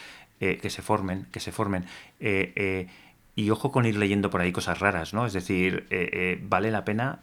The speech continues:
que te explique alguien que sepa, eh, eh, eh, cómo usar esto, porque, eh, eh, eh, y además te lo dice alguien que, que hasta hace dos semanas, eh, pensaba, "Qué pesaos", ¿no?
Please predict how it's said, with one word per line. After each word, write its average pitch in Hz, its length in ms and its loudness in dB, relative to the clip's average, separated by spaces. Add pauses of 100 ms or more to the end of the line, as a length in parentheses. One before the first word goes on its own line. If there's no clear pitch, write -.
(120)
que - 100 -4
te - 100 -6
explique 98 480 -2
alguien 87 320 2
que 92 100 -10
sepa, 190 340 -4 (840)
eh, 87 420 0
eh, 85 380 0
eh, 82 340 -4 (840)
cómo 92 220 0
usar 90 260 -6
esto, 87 340 -6
porque, 85 460 -2
eh, - 100 -10 (440)
eh, 95 180 -8
eh, 90 580 -4
y - 40 -2
además 95 240 0
te - 80 2
lo 104 80 6
dice 107 240 4
alguien 120 260 4
que, 90 640 2
que 82 240 -2
hasta 82 520 2
hace 95 380 -2
dos 92 160 -2
semanas, 110 720 -2 (460)
eh, 98 200 -4
pensaba, 90 300 -2
"Qué 87 80 -2
pesaos", 98 640 2 (540)
¿no? 143 200 -2